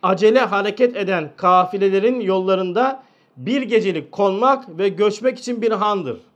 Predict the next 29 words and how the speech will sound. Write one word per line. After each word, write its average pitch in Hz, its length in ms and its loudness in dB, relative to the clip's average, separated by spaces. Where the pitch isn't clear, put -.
Bak, 120 280 -10
konmak 190 640 0
ve 226 80 0
göçmek 185 500 -4
için. 127 280 -16
Konup 240 320 2
göçeceğiz. 240 560 0
Ya 156 120 -8
bununla 190 220 -4
ilgili 196 220 -4
hep 202 140 -10
örnek 196 360 -8
veririm. 180 280 -6
Yani 156 360 -6
tatil 165 380 -4
yerlerine 156 460 -6
gittiğimiz 151 460 -10
zaman, 151 280 -8
işte 143 500 -10
devre 143 240 -6
mülklere 147 380 -6
gittiğimiz 147 540 -10
zaman 147 320 -8
ki 185 160 -8
vaziyetimizin, 185 720 -6
e, - 960 -18
uygulayabilsek 190 680 -2
şu 190 140 -10
dünyaya 196 460 -4